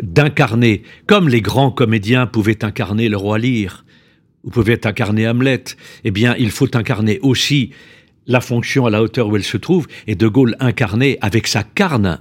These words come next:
incarnait la fonction. Il avait un regard, il avait une stature physique,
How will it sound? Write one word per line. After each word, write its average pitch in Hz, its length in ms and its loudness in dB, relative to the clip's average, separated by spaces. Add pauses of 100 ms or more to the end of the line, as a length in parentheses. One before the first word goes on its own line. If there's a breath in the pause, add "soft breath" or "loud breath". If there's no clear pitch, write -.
incarnait 110 420 0
la 104 100 0
fonction. 123 460 -2 (300 loud breath)
Il 104 100 2
avait 101 240 2
un 98 60 -2
regard, 101 600 -4 (360 soft breath)
il 107 100 2
avait 104 160 4
une 101 220 -2
stature - 480 0
physique, 120 580 -2